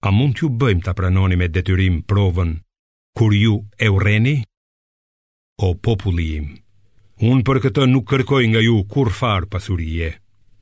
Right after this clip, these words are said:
Mua më shpërblen vetëm Allahu. Unë nuk mund t'i dëboj ata që besojnë. Ata do të takohen me Zotin e tyre.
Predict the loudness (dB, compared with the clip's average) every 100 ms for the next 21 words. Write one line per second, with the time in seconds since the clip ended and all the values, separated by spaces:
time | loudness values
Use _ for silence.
0 | _ 2 2 2 -2 -12 _ _ _ _
1 | _ -4 -2 0 0 2 2 2 0 0
2 | 0 0 0 0 0 0 0 -4 -6 -10
3 | _ _ _ _ _ _ -2 2 4 2
4 | 2 0 2 2 2 0 0 2 0 0
5 | -2 -4 -4 -4 -2 -4 -4 -10 _ _
6 | _ _ _ _ _ -6 -4 -4 -6 -14
7 | _ _ _ _ _ _ _ -4 -2 -4
8 | -6 -6 -2 -4 -2 -4 -4 -10 _ _
9 | -2 0 0 -2 -2 -2 -2 -4 -6 -6